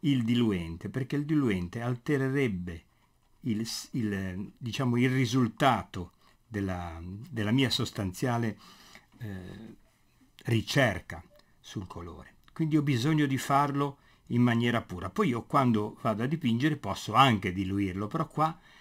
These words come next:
devo cercare di capire. E allora per capire io devo usare i pigmenti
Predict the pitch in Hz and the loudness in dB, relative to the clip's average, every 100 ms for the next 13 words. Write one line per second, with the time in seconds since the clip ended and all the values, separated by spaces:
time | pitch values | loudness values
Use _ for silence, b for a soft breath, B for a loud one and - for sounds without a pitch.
0 | B - 117 92 90 - 151 - 104 92 | B 0 2 2 -4 -4 -4 -4 -8 -8
1 | 95 110 - 147 - 80 - - - _ | -6 -6 -4 -6 -6 -12 -12 -16 -20 _
2 | b b b 151 160 123 98 131 127 175 | b b b -2 0 0 0 -2 0 -2
3 | - 107 120 117 104 107 110 92 92 92 | 0 0 2 0 2 2 0 -2 -4 -6
4 | 135 95 71 67 - | -6 -6 -8 -12 -16